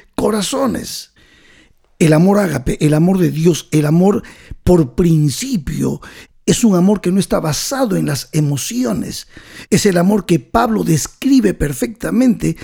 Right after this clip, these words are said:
en Primera de Corintios trece. Y en el caso de amar a nuestros enemigos, pues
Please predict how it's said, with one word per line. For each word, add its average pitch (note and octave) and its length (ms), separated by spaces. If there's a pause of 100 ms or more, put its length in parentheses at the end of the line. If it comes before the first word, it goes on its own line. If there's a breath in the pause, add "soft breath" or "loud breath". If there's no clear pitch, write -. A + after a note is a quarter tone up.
(160 loud breath)
en D#3+ 160
Primera F#3 340
de F#3 100
Corintios F#3+ 680
trece. - 560 (560 soft breath)
Y E3 140
en D#3 80
el D3+ 200
caso - 480 (360 loud breath)
de D3+ 480
amar E3 420
a F#3 60
nuestros E3 320
enemigos, G3 540
pues F#3 340